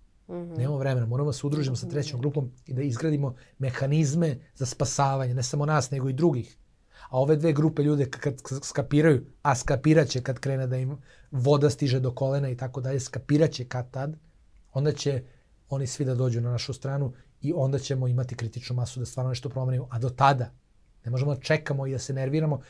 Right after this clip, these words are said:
Speaker 2: i kažemo, "Ja neću na protest jer komšija ne ide. Jer
Speaker 1: Mhm.
Speaker 2: moje društvo ne ide." Ti idi, brate, na protest, ako kapiraš. Idi na protest, buni se, bori se. Možda te roditelji ne razumeju, možda te društvo ne kapira, ali ako ti veruješ u to, ti se bori.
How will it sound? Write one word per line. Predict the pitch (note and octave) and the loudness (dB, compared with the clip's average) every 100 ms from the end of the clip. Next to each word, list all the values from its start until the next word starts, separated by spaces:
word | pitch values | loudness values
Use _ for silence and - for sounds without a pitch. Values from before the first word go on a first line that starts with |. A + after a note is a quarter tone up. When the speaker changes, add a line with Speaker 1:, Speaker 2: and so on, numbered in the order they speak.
| - | -10
Speaker 2:
i | D3+ | -2
kažemo, | D3 C#3 | 0 2
"Ja | C#3+ D#3 | 2 2
neću | D#3 D#3+ | 2 2
na | C#3+ | -2
protest | B2+ D3 D3 - | 0 0 -2 -6
jer | B2+ | -4
komšija | C3+ A#2+ C#3+ | -4 -4 -4
ne | B2 A#2 | -4 -6
ide. | A2 - _ _ - E3+ | -8 -12 _ _ -12 -2
Jer | C#3+ | 0
Speaker 1:
Mhm. | C#3 F3 D#3+ F3 | 0 -2 -4 0
Speaker 2:
moje | D3 D3 | 2 2
društvo | C#3 B2+ - C3+ | 2 0 -2 -2
ne | B2 | -2
ide." | A#2 G#2+ _ _ _ _ | -4 -6 _ _ _ _
Ti | - G3+ | 4 6
idi, | F#3+ E3 | 6 6
brate, | D#3 D3+ C#3+ | 4 2 0
na | C3 | -2
protest, | C#3+ B2+ - | -4 -4 -4
ako | C#3+ C#3 | -2 -2
kapiraš. | B2 D#3 F3 D3+ - - - _ _ _ _ _ _ _ _ _ _ _ | 6 6 6 2 0 -8 -20 _ _ _ _ _ _ _ _ _ _ _
Idi | - E3+ E3 | 2 6 6
na | C3+ | 4
protest, | C#3+ C3 C3 G#2 | 0 0 -2 0
buni | D3+ F#3+ F#3 | 2 4 4
se, | - D3 - - | 2 0 -2 -2
bori | B2+ D#3 D3+ | 6 8 8
se. | B2 B2 - _ _ _ _ | 2 -4 -12 _ _ _ _
Možda | D#3+ E3+ E3+ | 6 6 4
te | D#3 | 6
roditelji | D#3 D#3+ D3 B2+ | 6 6 2 2
ne | A#2+ | 0
razumeju, | A#2+ B2 D#3 C#3 | 0 2 2 0
možda | C3 C3 | 0 -2
te | A#2+ | -4
društvo | A#2+ D3+ D3 C#3 | 0 0 0 -4
ne | B2 | -6
kapira, | C3 D3+ C3+ - - - | -6 -4 -4 -6 -18 -4
ali | B2+ B2+ C#3 - | 2 4 4 2
ako | A#2 C3+ | -2 -2
ti | - F#3 D3+ | 2 4 6
veruješ | D3+ C3+ - | 6 4 0
u | |
to, | - B2+ | -4 -6
ti | - E3+ | 0 0
se | - B2+ | 0 -2
bori. | A#2 A2 | -2 -6